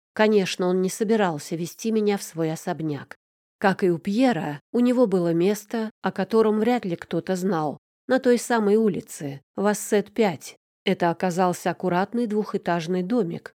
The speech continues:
в облике которого, а главное, в разбитых вокруг клумбах, чувствовалась женская рука. «Чей это дом?»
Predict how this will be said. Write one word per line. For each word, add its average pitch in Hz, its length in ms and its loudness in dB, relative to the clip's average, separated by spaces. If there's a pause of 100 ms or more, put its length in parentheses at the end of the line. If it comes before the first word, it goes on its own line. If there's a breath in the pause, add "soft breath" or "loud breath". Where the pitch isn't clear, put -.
(160)
в 185 100 0
облике 170 420 2
которого, 170 720 -2 (200)
а 180 120 -4
главное, 156 800 -2 (160)
в 185 80 -2
разбитых 190 600 0
вокруг 180 400 -4
клумбах, 226 560 0 (200)
чувствовалась 226 880 -2 (140)
женская 170 640 -2
рука. 143 420 -6 (300)
«Чей 277 260 2
это 262 160 -2
дом?» 160 320 -2